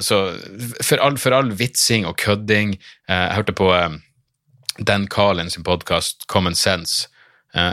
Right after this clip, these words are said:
jeg fikk faktisk en Patreon-melding om det her som jeg tenkte jeg burde svart på. Skal vi se, hva faen var det han fyren skrev? Dan Carlin som har, eh, podcasten Hardcore History, og også en podcast som heter Common Sense, hvor han bare, eh, ranter fritt om, eh, ja,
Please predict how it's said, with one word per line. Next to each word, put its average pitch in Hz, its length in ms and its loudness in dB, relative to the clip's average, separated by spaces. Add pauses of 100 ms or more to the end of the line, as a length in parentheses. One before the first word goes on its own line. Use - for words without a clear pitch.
jeg - 100 -6
fikk - 140 -2
faktisk 110 260 -2
en - 140 -8
Patreon-melding 110 760 0
om 80 80 -8
det 85 140 -6
her 82 100 -6
som 80 220 -6
jeg 76 160 -8 (300)
tenkte - 300 -10
jeg - 80 -10
burde - 180 -8
svart - 420 -2
på. - 140 -16
Skal - 140 -8
vi - 60 -2
se, 90 220 -2
hva - 120 -16
faen - 340 -4
var 85 100 -4
det 82 80 -2
han - 100 -8
fyren - 180 -8
skrev? - 280 -6
Dan 110 220 -2
Carlin 90 340 0
som 82 160 -8
har, 82 240 -2
eh, 80 160 -4
podcasten 82 400 -4
Hardcore 85 320 -2
History, - 300 -2
og 85 100 -2
også - 160 -2
en 92 80 -8
podcast - 300 -4
som - 80 -8
heter - 120 -12
Common 92 220 -2
Sense, 147 320 0 (540)
hvor 92 160 2
han 87 160 0
bare, 85 240 2
eh, 85 500 -2
ranter 92 360 -2
fritt - 480 -4
om, 78 260 -4
eh, 76 220 -2 (1500)
ja, - 80 2